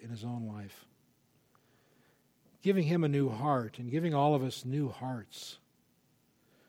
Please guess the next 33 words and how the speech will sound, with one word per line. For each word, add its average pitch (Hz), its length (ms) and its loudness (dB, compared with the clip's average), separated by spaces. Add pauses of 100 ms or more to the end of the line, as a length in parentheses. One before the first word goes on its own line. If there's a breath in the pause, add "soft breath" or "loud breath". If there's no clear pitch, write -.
(600 soft breath)
The 190 100 2
indwelling 165 540 8
of 139 80 4
the 139 80 2
Holy 147 320 6
Spirit, 143 560 2
and 135 80 0
a 139 80 -2
new 185 160 6
passion 151 560 2
to 135 80 2
serve 147 340 4
and 131 140 0
love 139 200 2
you 139 220 2
and 127 100 0
obey 127 340 -4
you. 123 340 -2 (1400 soft breath)
And 135 80 -2
then 156 100 2
putting 175 320 8
us 147 140 4
into 151 160 2
that 135 220 2
mold 139 380 4
of 117 160 0
doctrine, 127 520 0
of 110 140 -8
truth, 135 480 -2
the 123 80 -8
Word 135 200 2
of 110 160 -2
God, 127 440 0